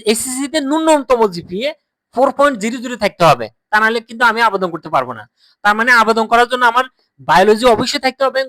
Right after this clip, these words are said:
বা-, বায়োলজিতে ফোর পয়েন্ট জিরো জিরো থাকতে হবে, মাস্ট। এরপরে দেখবো আমরা পরীক্ষা পদ্ধতি। পরীক্ষাটা হবে এমসিকিউ আকারে পরীক্ষা হবে। এক্ষেত্রে কোশ্চেন থাকবে একশোটা, সময় থাকবে প্রতিটার জন্য এক নম্বর, একশোটার জন্য একশো নম্বর, সময় থাকবে এক ঘন্টা।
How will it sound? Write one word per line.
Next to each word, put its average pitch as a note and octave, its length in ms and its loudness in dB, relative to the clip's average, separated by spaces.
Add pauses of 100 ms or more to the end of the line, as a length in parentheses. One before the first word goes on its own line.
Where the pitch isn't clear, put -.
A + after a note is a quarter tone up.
বা-, F#3 280 -2
বায়োলজিতে G#3 520 0
ফোর B3 180 -6
পয়েন্ট C4 200 -2
জিরো A3 220 -6
জিরো B3+ 140 -10
থাকতে A3 280 -6
হবে, A#2 180 0 (160)
মাস্ট। F#3 240 0 (800)
এরপরে A#3 340 2
দেখবো F#3+ 240 -2
আমরা E3+ 160 2 (480)
পরীক্ষা C4+ 320 0
পদ্ধতি। F3+ 320 -2 (160)
পরীক্ষাটা A3+ 340 0 (100)
হবে B3 160 2 (200)
এমসিকিউ A#3+ 460 -4
আকারে C4+ 260 0
পরীক্ষা C4 260 -4
হবে। C4+ 220 2
এক্ষেত্রে A3+ 360 -12
কোশ্চেন A3 260 -6
থাকবে A#3 240 -2
একশোটা, A#3+ 340 2 (440)
সময় B3+ 340 -2
থাকবে B3+ 220 0 (280)
প্রতিটার C4 320 0
জন্য C#4 140 -2 (120)
এক - 140 -6
নম্বর, D#3+ 260 -2 (340)
একশোটার A#3 300 -4
জন্য B3 140 -2
একশো A#3+ 260 -4
নম্বর, C#4 180 0 (360)
সময় A3 280 -4
থাকবে A#3 180 0
এক E3 120 2
ঘন্টা। A#2+ 240 -10